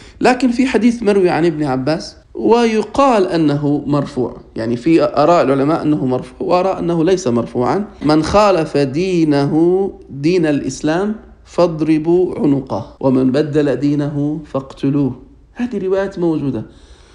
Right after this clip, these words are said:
هذه الروايات لو وضعتها في مقياس الموازنة مع القرآن الكريم بده يصير عندنا مشكلة. الله عز وجل يقول في القرآن: "لا إكراه في الدين". هل هذه الآية "لا إكراه في الدين" لغير المسلم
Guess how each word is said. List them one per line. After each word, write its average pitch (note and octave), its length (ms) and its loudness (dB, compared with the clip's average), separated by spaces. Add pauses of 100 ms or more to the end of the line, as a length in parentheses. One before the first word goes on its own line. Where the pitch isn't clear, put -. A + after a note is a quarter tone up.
(300)
هذه B3 300 4
الروايات F#3+ 640 2
لو F#3 280 6
وضعتها F3+ 680 0
في F3+ 300 -6
مقياس D#3+ 600 -2
الموازنة C#3 680 0
مع C#3 200 0
القرآن C#3+ 500 -2
الكريم C#3+ 500 -2 (760)
بده D#3 240 0
يصير E3 220 -2
عندنا F3 260 -2
مشكلة. C#3+ 360 -8 (300)
الله D3 280 4
عز G#3 280 2
وجل F#3+ 160 0
يقول F#3 280 0
في - 80 -8
القرآن: F3+ 340 0
"لا D#3+ 300 4
إكراه E3 420 -2
في D3 100 -8
الدين". C3 320 -4 (360)
هل A3+ 240 0
هذه G#3 280 0
الآية E3 540 -2 (520)
"لا D#3 260 0
إكراه D3+ 380 -2
في C3+ 120 -4
الدين" B2 380 -2 (420)
لغير G3 580 4
المسلم G3+ 500 -2